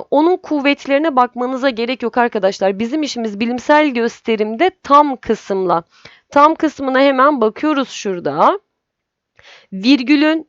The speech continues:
solu benim tam kısmım değil miydi? Şuradaki iki, bir ile on arasında mı? Evet, o zaman bilimsel gösterimdir. Yedi, bir ile on arasında mı? Evet. Bir,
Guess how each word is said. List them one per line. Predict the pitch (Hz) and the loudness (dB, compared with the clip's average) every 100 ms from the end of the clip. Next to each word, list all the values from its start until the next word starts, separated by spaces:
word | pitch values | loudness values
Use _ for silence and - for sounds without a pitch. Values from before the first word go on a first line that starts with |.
| _ | _
solu | - - 277 269 | -10 -4 0 0
benim | 269 294 | 0 -2
tam | 294 269 269 | 0 0 0
kısmım | - 285 - 285 277 | -2 -4 -2 -4 0
değil | 254 370 | 2 4
miydi? | 453 302 214 190 - _ - | 4 2 2 0 0 _ -16
Şuradaki | - 302 262 277 277 277 | -6 -4 0 0 0 -2
iki, | 277 - 233 196 | -2 -2 -2 0
bir | 269 277 | 0 4
ile | 285 | 4
on | 285 294 | 4 2
arasında | 285 285 - 311 320 320 | 2 2 -4 -4 2 2
mı? | 320 339 320 | 2 0 0
Evet, | 214 196 - | 0 2 -2
o | 233 | -4
zaman | 196 175 233 349 - _ _ | -2 2 2 2 -4 _ _
bilimsel | 220 196 190 277 269 | -2 0 2 2 2
gösterimdir. | 226 208 - 214 208 190 165 - - _ | 2 -2 0 -2 -2 -4 -8 -12 -20 _
Yedi, | 208 254 247 302 233 _ | 0 2 4 2 2 _
bir | 202 254 | -2 2
ile | 254 277 | 4 4
on | 285 | 4
arasında | 285 294 294 320 311 294 | 2 2 0 -4 0 2
mı? | 320 320 | 2 0
Evet. | - 220 170 - _ _ _ - | 0 0 0 -2 _ _ _ -4
Bir, | 208 294 240 | 2 4 4